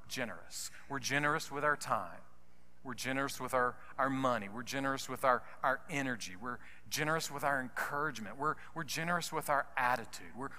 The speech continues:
with, generous with, with who we are. And that's especially true in the life of the church. When it comes to being a, a healthy local church, it is imperative that we are generous, that we,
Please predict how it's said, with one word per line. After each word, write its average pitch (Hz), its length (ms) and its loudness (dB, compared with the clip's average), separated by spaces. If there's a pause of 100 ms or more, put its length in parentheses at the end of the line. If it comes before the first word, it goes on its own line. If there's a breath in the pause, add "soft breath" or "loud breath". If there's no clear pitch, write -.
with, 170 160 -2
generous 185 480 4
with, 151 160 -2 (160 loud breath)
with 143 160 -2
who 180 220 -2
we 156 180 0
are. 95 380 -4 (1040)
And 151 100 2
that's 220 180 8
especially 196 440 -2
true 135 200 -4
in 139 60 -2
the 143 60 0
life 110 220 4
of - 60 -10
the 165 40 -8
church. - 560 -8 (1160 soft breath)
When 156 100 -2
it - 60 -6
comes 202 260 8
to 220 100 0
being 170 160 2
a, 151 160 4 (300 loud breath)
a 123 60 4
healthy 196 680 6
local 151 680 0
church, 117 560 -2 (400 loud breath)
it 180 200 4
is 170 320 2
imperative 135 720 0
that 131 160 -4
we 135 220 -2
are 123 400 4 (460)
generous, 131 520 -2
that 135 160 -8
we, 151 200 -6